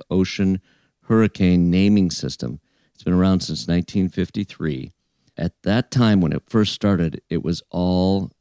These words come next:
female names, except they didn't use the letters to start names Q,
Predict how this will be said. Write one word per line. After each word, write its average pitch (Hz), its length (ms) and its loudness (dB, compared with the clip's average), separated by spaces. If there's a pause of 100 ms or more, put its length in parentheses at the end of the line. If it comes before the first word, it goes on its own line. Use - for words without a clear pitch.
(160)
female 92 560 0
names, 82 540 -2 (260)
except - 180 -4
they 101 100 2
didn't 117 280 0
use 123 180 2
the 113 100 0
letters 98 340 0 (320)
to 90 120 -6
start - 380 0
names 85 320 0 (100)
Q, 127 480 2